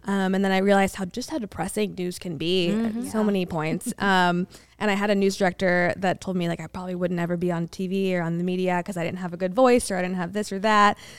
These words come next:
Speaker 1: And I was like, "Okay, we'll see. We'll,
Speaker 2: Mm-hmm.
Speaker 1: we'll see." And then, you know, I switched to sports because I grew up watching my dad enjoy sports, my brother play college sports. And I said, "I'm gonna do this instead." It still applies that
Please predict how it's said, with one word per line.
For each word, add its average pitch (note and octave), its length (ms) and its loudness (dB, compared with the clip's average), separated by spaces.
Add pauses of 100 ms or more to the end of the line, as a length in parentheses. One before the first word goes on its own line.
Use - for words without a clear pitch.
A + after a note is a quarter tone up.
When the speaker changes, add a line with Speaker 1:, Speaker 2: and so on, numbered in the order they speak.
(220)
Speaker 1:
And - 80 -4
I G3 40 0
was G3 100 -2
like, E3 160 -2
"Okay, A#3+ 160 -4
we'll A3 140 -2
see. D#3 440 -8
We'll, F3+ 120 -6
Speaker 2:
Mm-hmm. E3+ 220 0
Speaker 1:
we'll A3 100 4
see." G3+ 340 2 (340)
And C4 160 0
then, C4+ 120 2
you C#4 80 4
know, B3+ 120 6
I A#3 100 6
switched A#3 280 0
to A3+ 80 -4
sports B3 380 2
because G#3+ 240 0
I G3+ 100 4
grew G3+ 200 2
up G#3 120 2
watching G#3 320 2
my F#3+ 320 2
dad F#3 420 2
enjoy G3+ 360 -2
sports, G3 440 0
my F#3 100 -2
brother F#3+ 260 0
play F#3+ 380 0
college F#3+ 400 -4
sports. G3 500 0 (420)
And G3 140 0
I G3 60 0
said, G3+ 380 -2
"I'm G#3+ 120 -2
gonna A#3 160 2
do F#3 100 0
this G3 200 0
instead." A3 420 2
It - 100 -4
still G#3+ 320 0 (240)
applies A3 600 2
that F#3+ 340 0